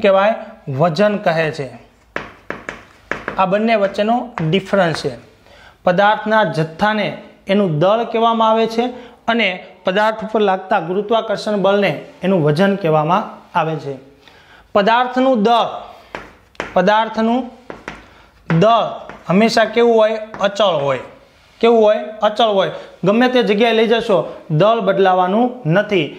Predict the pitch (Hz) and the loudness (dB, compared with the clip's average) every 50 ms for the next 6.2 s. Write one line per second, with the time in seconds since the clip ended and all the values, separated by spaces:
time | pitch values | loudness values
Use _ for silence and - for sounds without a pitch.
0 | - - - _ _ 208 196 214 226 226 220 202 226 220 202 156 143 175 190 180 | -18 -20 -20 _ _ 0 0 2 2 0 0 0 0 2 2 2 2 2 2 2
1 | 196 247 240 214 - 165 - - - - - _ _ - - - - - - _ | 2 0 0 0 -2 -4 -10 -14 -18 -20 -20 _ _ -20 -20 -18 -20 -20 -20 _
2 | _ - 190 180 180 208 208 214 214 220 214 - 214 214 214 220 220 233 233 233 | _ 0 2 2 4 4 4 2 2 0 -2 -4 -2 0 2 2 2 2 0 -2
3 | - - - - _ _ _ 147 139 139 165 202 208 - 226 226 214 202 196 202 | -8 -14 -16 -20 _ _ _ -6 -2 2 2 2 2 2 2 2 2 0 -2 -4
4 | 208 - - - - - - _ _ _ _ - - - - _ _ _ - 156 | -8 -10 -14 -18 -18 -20 -20 _ _ _ _ -20 -20 -20 -20 _ _ _ -8 -8
5 | 139 131 127 156 185 180 185 233 240 190 202 233 202 240 233 180 190 202 180 185 | -6 -2 2 2 4 4 4 4 2 2 2 2 2 2 2 2 0 0 0 2
6 | 220 208 185 143 | 2 2 0 0